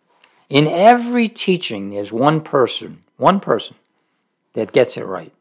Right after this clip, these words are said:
and all the rest are wrong. Now, if you don't buy into that, you don't understand the nature of truth.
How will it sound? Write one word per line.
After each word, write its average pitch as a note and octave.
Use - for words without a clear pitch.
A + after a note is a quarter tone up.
and A2
all A#2+
the B2
rest G#2+
are F#2
wrong. E2+
Now, B2
if A#2+
you G#3
don't A3+
buy G3+
into E3+
that, -
you B2
don't D#3+
understand C#3+
the G#2
nature G#2
of -
truth. -